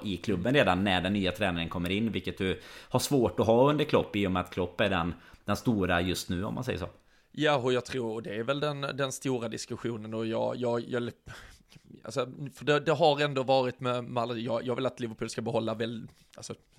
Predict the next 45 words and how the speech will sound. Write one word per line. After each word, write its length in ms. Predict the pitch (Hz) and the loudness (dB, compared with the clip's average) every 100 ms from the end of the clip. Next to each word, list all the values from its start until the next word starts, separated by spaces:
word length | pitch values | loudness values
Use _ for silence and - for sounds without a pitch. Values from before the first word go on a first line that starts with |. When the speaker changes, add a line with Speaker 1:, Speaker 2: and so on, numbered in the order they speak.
| - | -18
Speaker 2:
s-, 260 | - - | -16 -12
stora 240 | - 113 117 | -8 -8 -4
delar 380 | 120 120 127 139 | 0 2 4 4
av 160 | 156 | 4
en 80 | 151 | 2
stomme, 600 | - 151 151 131 120 123 - - - | 0 2 2 2 0 0 -2 -18 -16
men 80 | - | -4
jag 40 | 117 | -2
har 100 | 117 | -2
också 200 | - 127 | -4 -6
full 160 | 135 | -6
förståelse 640 | - - 123 117 110 - 113 | -6 -2 0 0 -2 -4 -4
för 140 | 117 | -6
att 100 | 117 | -4
vi 180 | 117 113 | -4 -4
går 180 | 110 117 | -2 -4
in 180 | 110 113 | -4 -6
i 40 | |
ett, 220 | 113 - | -8 -6
eh, 200 | 113 107 104 | -4 -2 -2
i 80 | 123 | -4
ett 100 | - | -4
nytt 220 | 120 - | -10 -6
kapitel, 680 | 117 - 123 - 131 131 123 | -6 -4 -6 -2 -2 0 0
och, 340 | 120 - - | -2 -4 -4
eh, 300 | 117 113 113 - - - - _ | 0 0 0 -6 -18 -20 -20 _
det, 80 | 131 | -12
många 380 | 120 127 131 120 | -6 -2 -2 -2
spelare 640 | - 135 131 120 120 117 - _ - | 2 4 4 2 0 0 -2 _ -4
här 280 | 117 120 123 | -2 -2 -4
nu 140 | 117 | -4
som, 200 | - 120 | -6 -6
som, 300 | 110 127 120 120 | -4 -4 -4 -6
som 240 | 127 123 | -6 0
du 140 | 131 | 2
och 80 | 127 | 6
jag 180 | 139 127 | 6 6
och 80 | 120 | 4
folk 200 | 123 123 | 0 2
i 20 | |
vår 140 | 120 | 0
generation 420 | 123 123 135 151 127 | 0 0 -2 -2 -6
kommer 180 | 127 | -2
hålla 200 | 127 123 | -2 0
som, 260 | 117 117 | -2 -4